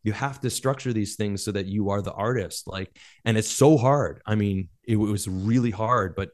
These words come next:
truTV and Simon Fields, the producer who came to me to put together a show for truTV, really trusted what I had done before and what the vision was, and really offered me that, like,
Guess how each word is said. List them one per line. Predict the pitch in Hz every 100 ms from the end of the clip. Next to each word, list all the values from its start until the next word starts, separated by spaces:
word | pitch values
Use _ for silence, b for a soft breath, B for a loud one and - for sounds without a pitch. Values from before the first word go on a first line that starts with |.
| -
truTV | - 117 151 131 95 110 - _ _ - 104 101 117 98 98
and | 98
Simon | - 98 101 95
Fields, | - 101 95 92 - -
the | 92
producer | 95 98 95 95
who | 90 92
came | - 101 95
to | -
me | 90 101 92 - _ _ _ _ _ _ -
to | -
put | - 98
together | 87 113 104
a |
show | - 87
for | 87
truTV, | - 92 - 90 90 90 B B B _ _
really | 90 87 107 104 107 107 101 -
trusted | - 98 95 - 110 98
what | 92 90
I | 92
had | 87 92 85
done | - 98 104
before | 123 - 131 131 127
and | 95
what | 87 87
the | 87
vision | 85 95 107 110
was, | 110 117 120 120 -
and | 90 95
really | 123 117 -
offered | 104 110 113 92
me | 95
that, | 87 90 -
like, | 95 87 -